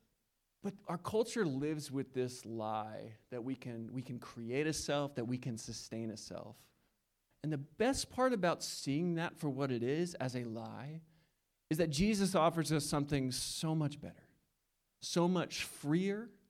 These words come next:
freer of burdens. You know, Jesus says, "Come to me, all you who are weary and heavy laden, and I will give you rest." This is who Jesus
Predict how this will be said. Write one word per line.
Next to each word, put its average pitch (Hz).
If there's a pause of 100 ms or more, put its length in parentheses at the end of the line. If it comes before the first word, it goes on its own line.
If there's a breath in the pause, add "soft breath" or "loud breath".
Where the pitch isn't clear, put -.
(560)
freer 185
of 147
burdens. 180
You 156
know, 143
Jesus 160
says, 147
"Come 180
to 170
me, 151
all 147
you 143
who 135
are 131
weary 139
and 120
heavy 127
laden, 123
and 113
I 143
will 131
give 117
you 120
rest." 117
This 143
is 135
who 131
Jesus 117